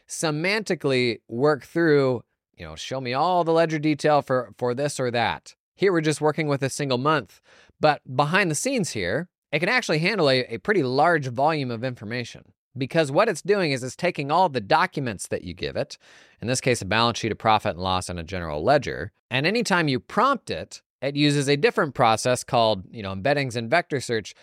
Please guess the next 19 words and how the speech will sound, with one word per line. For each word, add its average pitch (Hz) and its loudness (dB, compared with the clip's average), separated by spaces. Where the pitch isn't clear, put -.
that 139 2
actually 151 2
pulls 143 0
just 208 -2
the 196 0
most 170 0
relevant 123 2
bits 139 0
from 151 -4
those 104 -4
documents. 113 -4
So 139 -2
you 165 0
can 208 -2
have 269 2
massive 156 0
documents 139 0
in 95 -6
here 85 -10